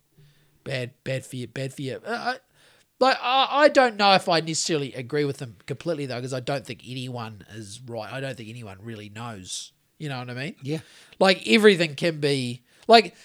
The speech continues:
Speaker 1: they were talking about it in the podcast, like, and everyone's got a story. I've got plenty of stories like this, and anyone would. I mean, you, you've got stories like this. We all do.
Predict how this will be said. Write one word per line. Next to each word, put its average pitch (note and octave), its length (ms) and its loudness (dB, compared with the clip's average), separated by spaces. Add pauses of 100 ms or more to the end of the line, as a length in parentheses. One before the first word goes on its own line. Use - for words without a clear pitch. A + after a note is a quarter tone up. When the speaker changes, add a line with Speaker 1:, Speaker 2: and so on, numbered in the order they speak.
(160)
Speaker 1:
they B3 140 10
were B3+ 80 6
talking B3 300 4
about A3 120 6
it F3+ 40 8
in F3 40 4
the F3 60 0
podcast, F3+ 440 4
like, D#3 280 2
and F3 160 -2
everyone's G3 480 4
got E3 100 2
a C#3+ 60 0
story. D#3+ 360 2
I've G3 200 6
got F#3 160 2
plenty E3 160 0
of D3 80 -2
stories C3 240 0
like A2+ 140 -6
this, B2+ 200 -6
and B2+ 160 -10
anyone C3+ 420 -6
would. D3 300 -2 (400)
I F#3 60 2
mean, F#3+ 140 4
you, G3 140 8
you've F3 400 8
got D#3+ 180 0
stories C3+ 280 -4
like F#2+ 140 -10
this. - 400 -6
We F3 160 6
all G3 100 8
do. C3+ 220 -2